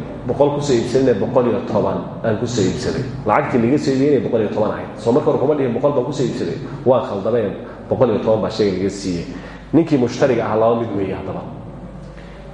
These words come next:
Inuu rumeeyo oo ninka dhaho, "Run baad sheegaysaa," iyo inuu beeniyo, labadaa mid weeye.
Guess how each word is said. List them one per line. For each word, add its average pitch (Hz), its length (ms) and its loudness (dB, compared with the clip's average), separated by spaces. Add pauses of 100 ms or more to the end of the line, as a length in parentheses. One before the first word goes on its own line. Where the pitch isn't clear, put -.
Inuu 147 280 6
rumeeyo 110 680 0 (100)
oo 120 80 0
ninka 127 160 -2
dhaho, 117 160 0
"Run 135 160 2
baad 101 140 0
sheegaysaa," 90 600 -2 (120)
iyo 131 100 4
inuu 135 240 4
beeniyo, 104 260 2
labadaa 107 260 2
mid 95 120 -2
weeye. - 260 -6